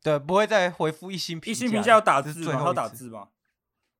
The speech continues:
Speaker 1: 还没有打字。
Speaker 2: 那，那你怎么回复？有可能他们只是按错啊。<laughs> 本来要想给五星的，
Speaker 1: 哦。
Speaker 2: 啊，点错，点到一星嘛。
Speaker 1: 没有，有可能他们，他们是给六星啊，
Speaker 2: 哦，
Speaker 1: 啊，
Speaker 2: 刚好多一颗嘛。
Speaker 1: 因为那个多出来，多出来一颗，多出来那一颗嘛。
Speaker 2: 对啊，没错。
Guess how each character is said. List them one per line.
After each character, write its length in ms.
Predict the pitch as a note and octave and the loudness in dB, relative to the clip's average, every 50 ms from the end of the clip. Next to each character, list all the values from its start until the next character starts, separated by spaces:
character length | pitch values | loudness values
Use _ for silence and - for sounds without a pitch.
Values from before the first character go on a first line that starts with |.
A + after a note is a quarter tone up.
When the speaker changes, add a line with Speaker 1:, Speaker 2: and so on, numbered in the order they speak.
| _ _ _ _ _ - | _ _ _ _ _ -10
Speaker 1:
还 100 | C3+ D3+ | -8 -4
没 60 | F#3+ | -4
有 60 | A3 | -4
打 100 | A3+ A#3+ | -2 0
字。 40 | B3 A#3 | 0 0
Speaker 2:
那， 40 | |
那 80 | G#3+ F3 | 0 -2
你 160 | E3 D#3+ D3 | -4 -6 -8
怎 160 | B2+ - D#3 | -8 -10 -10
么 120 | C3+ C3 C3 | -8 -4 -4
回 100 | C3+ C3+ | -4 -4
复？ 240 | C3+ E3+ D#3+ C#3+ C3+ | -6 -8 -8 -6 -4
有 100 | D#3+ G3+ | -4 -4
可 80 | G3+ | -2
能 80 | F#3 F3+ | -2 -2
他 60 | G3 | -2
们 200 | G3+ F#3+ F3 D#3+ | -2 -4 -6 -8
只 200 | C#3+ - C#3 B2+ | -10 -14 -16 -14
是 280 | B2+ D3+ F#3 F3+ - _ | -14 -12 -14 -14 -14 _
按 160 | - E3 D#3 C3+ | -6 -4 -4 -4
错 300 | - D#3+ C#3+ B2 A2 G#2 | -6 -8 -8 -8 -8 -12
啊。 0 | - _ _ _ _ _ _ _ _ _ _ _ _ | -14 _ _ _ _ _ _ _ _ _ _ _ _
<laughs> 80 | D#3+ - _ _ _ - | -20 -20 _ _ _ -16
本 180 | D3+ - G3 F3 - - - _ _ _ - _ - | -10 -10 -10 -12 -12 -20 -20 _ _ _ -20 _ 0
来 120 | E3+ F#3 | 4 6
要 80 | A3 A#3+ | 6 6
想 180 | A3 G#3 G3 | 4 0 -2
给 160 | - F#3 F#3 | -2 -4 -6
五 140 | E3+ D#3 C#3+ C#3+ | -4 -6 -6 -6
星 200 | C#3+ D#3 F3 F3 | -6 -6 -6 -6
的， 100 | E3 D#3 | -6 -4
Speaker 1:
哦。 40 | |
Speaker 2:
啊， 100 | B2+ D3+ | -2 -4
点 200 | - - D3+ B2+ | -4 -4 -8 -10
错， 200 | B2 - F3 D#3+ | -8 -6 -6 -6
点 180 | D3+ - B2 A#2 | -6 -8 -12 -8
到 220 | B2 C#3+ D#3 D#3 | -4 -4 -4 -4
一 60 | C#3+ C3 | -6 -10
星 220 | - - A#2 A2+ | -16 -16 -18 -18
嘛。 140 | G#2+ G2+ _ _ _ _ _ _ _ _ - | -20 -20 _ _ _ _ _ _ _ _ -2
Speaker 1:
没 120 | - A3+ | 0 2
有， 160 | C4+ B3+ G#3+ | 4 4 4
有 140 | G3 G#3+ C4+ | 4 2 0
可 120 | C4 D4+ C4 | 2 2 0
能 100 | G#3 G3 | 0 2
他 120 | G#3+ A3 | 2 0
们， 140 | A3 A3 G3+ - | 0 0 -4 -10
他 140 | - A3+ | -8 -6
们 100 | G#3 G#3 | -6 -6
是 80 | G3+ G#3+ | -8 -8
给 180 | - F#3 D3 C#3+ | -6 -4 -4 -2
六 200 | E3 F3+ F3 D3+ | 0 -2 -2 -2
星 280 | - - - C3+ G#2 | -4 -8 -8 -6 -6
啊， 100 | G#2+ A#2 | -6 -6
Speaker 2:
哦， 240 | A2+ A#2 A#2+ B2 B2 | -6 -6 -4 -4 -2
Speaker 1:
啊， 100 | C3+ F3 - - _ | -2 -4 -4 -6 _
Speaker 2:
刚 160 | - E3+ G3+ | -2 0 2
好 120 | G#3+ F#3 D3+ | 2 2 2
多 220 | - D#3+ E3 E3+ | 0 0 0 0
一 20 | G#3 | 0
颗 60 | G#3+ | 0
嘛。 60 | G#3+ | 0
Speaker 1:
因 120 | - D3 | -2 -2
为 60 | C#3+ - | -2 0
那 60 | G#3 | 0
个 240 | F#3+ F3 F3 F3 _ _ _ _ _ _ - | 0 0 -2 -4 _ _ _ _ _ _ 2
多 160 | A3 A3+ A#3+ | 4 4 4
出 200 | A#3 - A#3 A3+ | 2 0 0 4
来， 200 | A3+ F#3+ D#3+ E3 | 6 6 6 4
多 200 | D3+ - G#3+ A3 | 2 2 0 0
出 120 | G#3+ - G#3+ | 2 4 4
来 160 | F3+ E3+ F3+ | 4 6 4
一 100 | G3 F#3+ | 2 -4
颗， 340 | - - G3+ F3 F3+ F#3 - _ - | -6 -4 -4 -2 -2 -4 -8 _ -6
多 120 | - G3 | -4 -4
出 120 | G3 - G#3 | -4 0 0
来 120 | F3 E3 | -2 -2
那 140 | D#3+ E3 E3+ | -2 -4 -8
一 60 | E3+ | -6
颗 240 | C3+ B2 A#2 D3+ D3 | -6 -6 -6 -4 -4
嘛。 180 | D3 C3 A2+ G#2+ | -4 -6 -6 -8
Speaker 2:
对 0 | |
啊， 0 | |
没 0 | |
错。 280 | A2+ G#2+ G2 G#2 _ | -10 -14 -14 -16 _